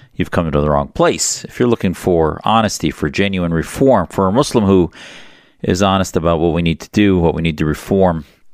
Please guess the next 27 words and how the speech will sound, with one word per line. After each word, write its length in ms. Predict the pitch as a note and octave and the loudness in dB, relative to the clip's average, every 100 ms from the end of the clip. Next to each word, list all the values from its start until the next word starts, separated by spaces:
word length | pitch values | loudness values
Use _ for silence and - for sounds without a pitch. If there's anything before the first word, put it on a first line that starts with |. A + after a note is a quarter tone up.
| - - - | -16 -16 -4
where 360 | F#2 F2+ E2+ D#2 - - - | 0 2 0 -4 -14 -16 -8
Muslims 420 | F2 E2+ - E2 | -4 -2 -2 -2
need 180 | E2 D#2+ | -2 -2
to 60 | - | -2
take 220 | F2 D#2+ | -4 -4
responsibility 720 | E2 - E2 - - F2 E2 | -6 -4 -4 -4 -2 0 0
for 160 | D#2 D#2+ | 0 0
our 60 | |
own 80 | D#2 | 0
faith, 280 | - G2 F2 | 0 0 0
and 140 | F2+ | 0
you've 160 | F#2+ - | -2 -2
come 320 | - G#2 F2 | -4 -4 -4
to 220 | - A2+ | 0 2
the 120 | F2 | 2
right 340 | D#2+ D#2+ D#2 - | 2 0 -2 -4
place. 500 | - B2 G#2 - - - - - - - _ _ _ _ _ | -4 0 0 -4 -12 -14 -20 -20 -20 -20 _ _ _ _ _
This 180 | - F2 | -2 0
is 140 | F2+ D#2 | 0 -2
the 80 | |
place 320 | D2 - D#2 - | -4 -2 -2 -2
to 100 | - | 0
be. 320 | F2+ E2+ C#2 - _ - - _ _ _ _ _ | 2 2 -2 -12 _ -20 -20 _ _ _ _ _
The 80 | - | -8
podcast 680 | - G#2 G2+ - F#2 E2 - | -4 -2 -2 0 2 2 -2
Reform 540 | D#2+ - - F2 D#2+ D2+ | -6 -4 -2 0 0 -2
This. 500 | D2 D2 - - | -4 -2 -4 -4